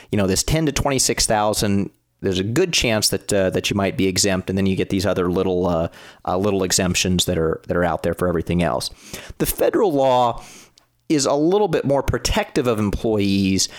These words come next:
because it doesn't get into how much the truck weighs. How much the truck weighs is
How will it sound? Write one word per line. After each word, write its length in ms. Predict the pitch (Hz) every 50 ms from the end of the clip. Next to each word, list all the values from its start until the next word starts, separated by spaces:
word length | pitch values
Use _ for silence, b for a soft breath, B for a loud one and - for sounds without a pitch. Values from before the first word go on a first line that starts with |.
| B -
because 200 | 143 131 147 139
it 60 | 127
doesn't 240 | - 202 190 175 143
get 160 | 139 139 127
into 800 | 135 131 131 123 120 - - - 131 131 131 127 120 117 107 -
how 140 | - - 139
much 180 | 135 127 - -
the 60 | -
truck 380 | - - - - 87 - -
weighs. 400 | 90 92 90 82 62 55 57 -
How 120 | - - 127
much 140 | 151 151 -
the 80 | 113
truck 300 | - - - 117 - -
weighs 240 | 110 110 104 101 98
is 160 | - - -